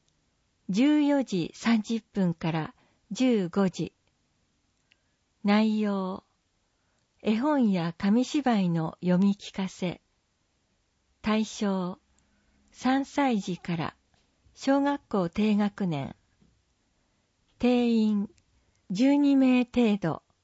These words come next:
先着順。申し込み、十一月二十日土曜、九時三十分から、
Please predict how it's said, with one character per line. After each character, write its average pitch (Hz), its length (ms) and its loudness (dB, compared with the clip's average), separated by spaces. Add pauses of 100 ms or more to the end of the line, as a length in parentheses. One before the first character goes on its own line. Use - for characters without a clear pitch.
(400)
先 220 340 2
着 214 320 -2
順。 170 320 -2 (1300)
申 247 220 2
し - 100 -12
込 233 180 0
み、 202 280 0 (960)
十 277 260 2
一 269 260 -2
月 247 320 -2
二 208 200 -2
十 - 160 -18
日 202 280 -4 (220)
土 208 160 2
曜、 220 420 0 (800)
九 294 180 0
時 185 280 -4
三 240 340 2
十 254 160 -2 (140)
分 170 240 -2
か - 180 -6
ら、 160 220 -6